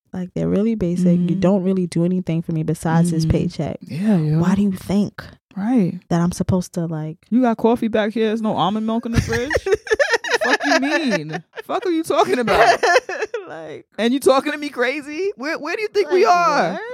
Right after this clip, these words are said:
Speaker 2: Yeah, it's just really interesting. And right, seeing the different types of jobs, the different ways that you're treated in different, like, work environments
Speaker 1: Yeah.
Speaker 2: and, like, the perks of being,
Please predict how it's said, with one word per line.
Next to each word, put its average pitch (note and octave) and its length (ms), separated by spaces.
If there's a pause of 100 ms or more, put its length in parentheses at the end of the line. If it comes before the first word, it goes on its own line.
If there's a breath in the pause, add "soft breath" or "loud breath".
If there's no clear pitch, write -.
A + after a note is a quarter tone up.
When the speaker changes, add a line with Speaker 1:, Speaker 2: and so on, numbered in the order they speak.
(300)
Speaker 2:
Yeah, C#3+ 320
it's B3+ 200
just E4 200
really F#3 320
interesting. D#3 720
And E3+ 180
right, F#3+ 240
seeing G#3 200
the F3+ 80
different B3+ 340
types A3+ 240
of G#3+ 100
jobs, D#3 440
the D3 80
different D#3+ 380
ways F3 260
that E3 180
you're D3+ 80
treated D3+ 400
in E3+ 280
different, D#3+ 440
like, C#3 240
work D3+ 220
environments D3 800
Speaker 1:
Yeah. E3 100
Speaker 2:
and, C#3 80
like, C#3 240
the D#3 100
perks G3+ 540
of D#3 300
being, D#3 720